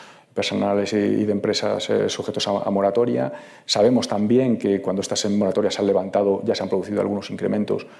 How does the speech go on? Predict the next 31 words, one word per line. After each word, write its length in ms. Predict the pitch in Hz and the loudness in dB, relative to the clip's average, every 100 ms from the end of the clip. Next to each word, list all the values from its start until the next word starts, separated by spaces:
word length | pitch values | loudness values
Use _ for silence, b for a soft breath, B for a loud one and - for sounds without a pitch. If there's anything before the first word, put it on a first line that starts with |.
| B B - | B B -10
de, 720 | 107 98 98 101 104 107 107 | -4 -2 0 0 -2 -2 -2
de 120 | 104 | 0
la 60 | 104 | 2
morosidad 640 | 107 110 123 147 151 151 | 2 2 2 2 2 0
y, 440 | 120 104 101 101 110 | 2 2 0 0 -4
y, 40 | |
por 180 | 104 95 | -2 -2
tanto, 220 | 95 98 | -2 -4
es, 80 | - | -4
eh, 340 | 101 98 98 101 - | 0 2 2 0 -4
a, 260 | - 53 98 | -4 -2 -2
eh, 680 | - - 50 - - - - | -6 -6 -4 -6 -8 -12 -10
digamos, 260 | - 101 98 | -6 -2 0
razonable 480 | 98 - 95 98 95 | 0 -2 -2 0 0
pensar 320 | 95 92 98 | 0 -2 -2
que 60 | - | -4
ese 120 | 104 | -4
incremento 300 | 98 95 98 | -6 -6 -4
de 60 | |
la 80 | 98 | -4
morosidad, 480 | 95 92 101 101 98 B B B B | -4 -6 -2 -2 -4 B B B B
eh, 280 | 104 92 98 | -2 0 0
se 140 | - | -2
va 100 | 95 | -2
a 40 | 92 | 0
producir, 460 | 98 87 - 101 | 0 -2 -2 -2
¿no? 100 | 98 | 0
Por 120 | 101 110 | 0 0
eso 120 | 120 | 0
subrayaba 420 | 113 101 98 98 | 0 4 4 2
antes 320 | 98 101 - | 0 -2 -2